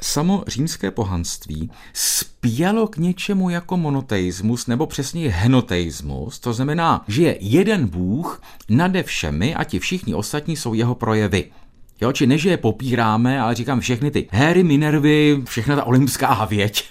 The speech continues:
<laughs> je napadla metafora, jsou projevy téhož.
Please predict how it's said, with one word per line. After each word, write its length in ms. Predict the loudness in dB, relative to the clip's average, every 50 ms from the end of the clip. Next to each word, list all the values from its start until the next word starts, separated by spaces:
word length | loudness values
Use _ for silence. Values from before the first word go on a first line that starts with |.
| -12 -20 -20
<laughs> 180 | -20 -18 -6
je 300 | -6 -4 -4 -2 -4 -4 -2
napadla 380 | -4 -4 -4 -4 -4 -4 -4 -4
metafora, 640 | -4 -6 -4 -4 -6 -4 -4 -2 0 0 0 -2 -2 -8 -14 -12 -10 -10 -8 -2
jsou 200 | 2 2 2 2
projevy 440 | 2 0 2 4 4 4 4 2 0 -2 -6 -6 _
téhož. 640 | 0 2 2 2 2 0 -4 -6 -8 -8 -10 -10